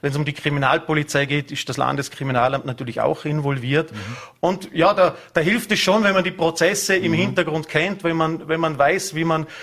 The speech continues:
Speaker 1: äh, wenn man dann im Stellschräubchen dreht, welche
Speaker 2: Mhm.
Speaker 1: Auswirkungen dann, dann das auch hat.
Speaker 2: Mhm.
Speaker 1: Also
Speaker 2: Eine,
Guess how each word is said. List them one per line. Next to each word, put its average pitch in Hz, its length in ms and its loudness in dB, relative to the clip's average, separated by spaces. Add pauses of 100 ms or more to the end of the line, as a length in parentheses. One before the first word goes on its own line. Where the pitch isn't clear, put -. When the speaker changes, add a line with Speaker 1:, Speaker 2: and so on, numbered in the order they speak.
(300)
Speaker 1:
äh, 139 180 0
wenn 156 140 2
man 160 100 2
dann 160 160 2
im 160 100 -2
Stellschräubchen 160 840 0
dreht, 147 300 0
welche 156 280 0
Speaker 2:
Mhm. 135 60 0
Speaker 1:
Auswirkungen 131 720 -2
dann, 123 300 -4 (120)
dann 120 160 -4
das 123 240 -4
auch - 180 -8
hat. - 160 -8 (220)
Speaker 2:
Mhm. 113 80 -10
Speaker 1:
Also 120 160 -10 (640)
Speaker 2:
Eine, 127 300 -2